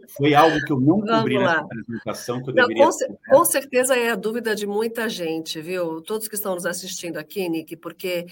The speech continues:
Speaker 2: você chega num lugar, você já pergunta qual que é o Wi-Fi, qual que é a senha, e você vai conectando, né? A gente, quem já não fez isso, né?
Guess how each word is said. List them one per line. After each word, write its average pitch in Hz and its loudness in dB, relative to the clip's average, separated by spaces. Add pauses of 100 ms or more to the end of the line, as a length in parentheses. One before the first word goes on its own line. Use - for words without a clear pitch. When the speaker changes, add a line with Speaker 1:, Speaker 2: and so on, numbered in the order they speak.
(360)
Speaker 2:
você 208 0
chega 254 4
num 220 2
lugar, 196 2
você 214 -6
já 208 -4
pergunta 208 -4
qual 262 -2
que 320 -8
é 294 -2
o 262 -4
Wi-Fi, 233 -2
qual 233 -8
que 240 -12
é 220 -4
a 226 -6
senha, 226 -2
e 214 -6
você 208 -8
vai 196 -2
conectando, 165 -8
né? 180 0
A 170 -2
gente, 233 -8
quem 277 -4
já 262 -2
não 196 0
fez 165 -8
isso, - -12
né? 202 -4